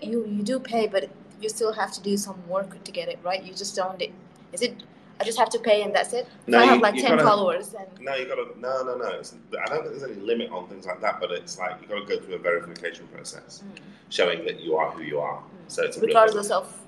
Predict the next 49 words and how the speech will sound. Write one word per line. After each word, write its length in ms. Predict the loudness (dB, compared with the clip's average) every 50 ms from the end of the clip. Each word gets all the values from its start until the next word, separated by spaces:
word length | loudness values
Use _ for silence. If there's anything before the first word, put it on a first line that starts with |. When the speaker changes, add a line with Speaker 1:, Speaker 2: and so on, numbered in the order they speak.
| -14 -4 -2
Speaker 2:
But 100 | 2 4
that's, 360 | 4 4 4 2 -4 -6 -4
that's 240 | 0 0 0 0 0
true 120 | 0 0
on 60 | 0 0
Twitter. 300 | -2 -6 -6 -6 -12 -14 -16 -20 -20 -20 -20 -20 -20 -20 -20 -20 -20 -20 -20 -20 -20 -20 -20 -20 -20 -20 -18 -10
Speaker 1:
That's 180 | -8 -8 -6 -4
what? 300 | -4 -4 -6 -6 -10 -8 -2
Speaker 2:
That's 160 | -2 -2 0
true 220 | 0 4 4 6
on 100 | 6 4
t-, 180 | 2 -2 -4 -6 -6 -8 -8
Twitter 280 | 0 2 2 2 2 -6
too. 260 | -4 -2 -2 -2 -2
You 100 | -2 -2
have 120 | -4 -4 0
to 60 | 2
have, 120 | 2 2 2
like, 220 | 2 -2 -2 -2 -4
a 60 | -2
basic 320 | 0 0 0 0 -2 -2 0
verification. 640 | 0 0 0 -2 -4 -2 0 0 0 0 -4 -12 -16 -20 -20 -20 -20 -20 -20 -20 -20 -20 -20 -20 -20 -20 -20 -18 -6 2
Speaker 1:
But 180 | 4 4 6 6
then, 400 | 2 2 2 -2 -4 -6 -6 -6
um, 320 | -4 -2 -2 -4 -4 -8 -12 -16 -10 -4
uh, 120 | 0 0
Speaker 2:
Takes 160 | 0 2 4
Speaker 1:
is 20 | 4
it 60 | 4
Speaker 2:
ages 320 | 4 4 2 -6 -6 -8
as 100 | -8 -4 -2
well 120 | -2 -2 -2
on 60 | -4
Twitter. 220 | -8 -14 -18 -18 -20 -20
Speaker 1:
Mm. 160 | -18 -18 -18 -18 -18 -20 -20 -20 -20 -20 -20 -20 -20 -20 -12 -2
But 80 | 0 2
it 60 | 2
doesn't 200 | 2 2 2 4
matter 300 | 6 6 6 6 6 4
if 220 | 2 2 0 0 -2
I'm 440 | -2 -2 -2 -6 -10 -16 -16 -18 -20 -20 -20 -20 -20 -20 -20 -18 -8 -2
who 220 | 0 2 2 2
I 140 | 2 2 0
am. 280 | 0 -2 -4 -4 -6 -8 -12
It 100 | -14 -12
just 180 | -10 -10 -8 -6
matters 480 | -6 -6 -6 -6 -8 -8 -12 -16 -16 -16
if 140 | -14 -6 -6
I'm 160 | -6 -6